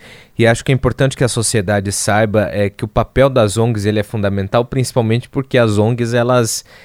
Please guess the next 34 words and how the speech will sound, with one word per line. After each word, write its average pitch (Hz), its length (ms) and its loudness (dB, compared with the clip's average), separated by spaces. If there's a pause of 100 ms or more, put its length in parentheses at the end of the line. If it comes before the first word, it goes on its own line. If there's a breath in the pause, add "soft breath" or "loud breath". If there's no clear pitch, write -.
(200 soft breath)
é, 101 480 2
elas 117 240 0
precisam 131 600 2
se - 180 -2
sustentar 147 800 0
financeiramente 113 880 0
para 110 180 2
que - 120 -6
esse 117 160 -2
trabalho 104 540 2
possa 107 680 0 (240 soft breath)
ser, 107 500 2
é, 98 300 0
contínuo 139 880 2
no 107 100 0
acolhimento 107 640 0
desses 101 300 -2
animais, 104 640 0 (400 loud breath)
e 127 100 2
como 190 260 2
são 143 300 2
ongs, 131 720 2
não 127 200 0
recebem 165 560 0
recursos 139 480 -4
públicos 190 580 -4
para 120 260 2
tal 98 460 0
atividade, 95 800 -2
não 87 80 -4
é? 107 120 -2
É - 20 -2
necessário 107 560 -2
doação, 131 680 2